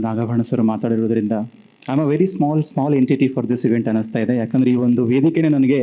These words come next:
ಈ ವೇದಿಕೆಗೆ ನಾನು ತುಂಬಾ ಚಿಕ್ಕವನಂತ ನಾನು ಭಾವಿಸ್ತೀನಿ.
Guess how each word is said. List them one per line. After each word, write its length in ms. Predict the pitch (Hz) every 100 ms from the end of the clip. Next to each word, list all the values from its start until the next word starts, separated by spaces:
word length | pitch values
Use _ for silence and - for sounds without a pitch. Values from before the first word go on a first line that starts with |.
| 131 - - _ _ -
ಈ 40 | 131
ವೇದಿಕೆಗೆ 280 | 156 160 156
ನಾನು 160 | 143
ತುಂಬಾ 280 | 139 135 135 120 135 -
ಚಿಕ್ಕವನಂತ 480 | - - 131 123 120
ನಾನು 100 | 123
ಭಾವಿಸ್ತೀನಿ. 520 | 117 110 113 113 117